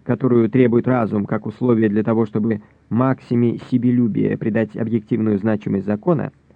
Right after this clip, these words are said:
становится основанием определения воли.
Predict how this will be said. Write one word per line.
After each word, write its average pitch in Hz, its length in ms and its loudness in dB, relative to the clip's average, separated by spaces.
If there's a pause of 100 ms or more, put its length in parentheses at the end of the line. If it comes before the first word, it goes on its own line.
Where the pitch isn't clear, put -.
(600)
становится 160 600 2
основанием 139 640 2
определения 120 680 0
воли. 104 400 -4